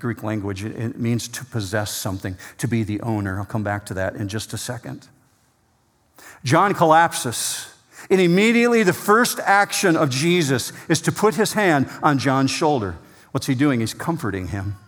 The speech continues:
God reaches out and comforts him, and the comfort flows based on who he is. He says in verse seventeen, "Don't be afraid, John."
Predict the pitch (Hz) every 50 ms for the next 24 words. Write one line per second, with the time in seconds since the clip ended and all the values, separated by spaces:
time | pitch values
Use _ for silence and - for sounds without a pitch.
0 | _ _ _ _ _ _ _ _ _ _ _ _ _ _ _ _ _ _ _ _
1 | _ - 135 143 147 151 170 156 165 196 185 - 196 180 113 127 117 101 98 95
2 | - - - - - 143 131 - - - - 180 156 - 127 113 - - - 117
3 | 101 90 - - - - 131 113 110 - - - 170 170 - 165 160 151 156 -
4 | - - - - - - 180 180 185 196 190 170 143 123 113 104 101 101 98 92
5 | - 117 139 131 135 127 - - - - - 120 107 92 - - - 185 196 208
6 | 202 202 196 - - - - - - - 175 175 180 - - 202 160 107 95 98
7 | 98 104 98 - - - - 139 113 - - 143 139 127 131 120 110 123 131 123
8 | - - 135 117 120 117 107 - 139 120 120 110 104 - - - - - - -
9 | 117 104 127 131 147 160 185 233 - - - - 165 127 139 135 139 - - -
10 | - 170 151 131 110 101 98 92 95 - 107 101 90 90 90 98 101 101